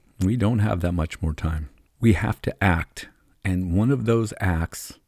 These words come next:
is political, because we have to have someone in there.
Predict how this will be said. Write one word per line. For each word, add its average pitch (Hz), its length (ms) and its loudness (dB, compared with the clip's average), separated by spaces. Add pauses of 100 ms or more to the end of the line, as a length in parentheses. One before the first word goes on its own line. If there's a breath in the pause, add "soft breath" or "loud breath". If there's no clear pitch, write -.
is 101 240 0
political, 120 800 0 (240)
because 90 320 0
we 87 140 -2
have 110 300 -2
to - 80 -6
have 85 440 -4 (100)
someone 135 480 2
in 95 200 4
there. 95 380 0